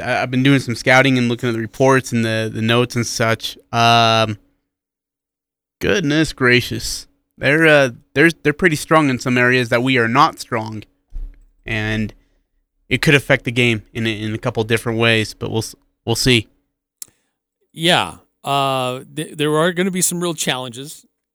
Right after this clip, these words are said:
Speaker 2: in this one. That's for sure. Uh, they're really strong up front. They've got a really good running back. There's uncertainty about the quarterback, um, but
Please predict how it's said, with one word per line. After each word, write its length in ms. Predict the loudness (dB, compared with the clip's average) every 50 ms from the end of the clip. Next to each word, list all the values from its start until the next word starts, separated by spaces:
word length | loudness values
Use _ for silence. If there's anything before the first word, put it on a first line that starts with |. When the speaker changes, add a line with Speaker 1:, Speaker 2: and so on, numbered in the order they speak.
| _ _ _ -16
Speaker 2:
in 140 | -14 -12 -10
this 220 | -8 -8 -8 -8
one. 300 | -10 -12 -14 -14 -16 -18 _ _ _ _ _ _ _ _ _ _ _ -10
That's 180 | -8 -8 -6 -6
for 80 | -6
sure. 380 | -6 -6 -6 -6 -6 -8 -10 -16 _ _ _ _ _ _ _ _ _ _ _ -6
Uh, 220 | -2 -2 -2 -2
they're 260 | 0 0 0 2 2
really 220 | 2 2 2 2 2
strong 320 | 2 2 2 2 2 2
up 160 | 0 -2 0
front. 320 | 2 2 4 4 4 0 -4
They've 100 | -4 -4
got 120 | -2 0
a 60 | 0 0
really 160 | 0 -2 -2
good 160 | -2 -4 -2
running 260 | -2 -2 -2 -2 0
back. 460 | 2 2 2 2 0 -2 -6 -12 -20 _ _
There's 320 | -6 -4 -2 -2 -2 -2 -2
uncertainty 600 | 0 0 0 2 2 2 0 0 0 0 0 2
about 240 | 2 2 0 0 -2
the 80 | -8 -12
quarterback, 880 | -12 -10 -6 -4 -4 -2 -2 -4 -4 -4 -4 -4 -6 -8 -12 -14 _ _ _ _ -12
um, 260 | -10 -10 -8 -8 -8
but 280 | -6 -4 -4 -4 -4 -6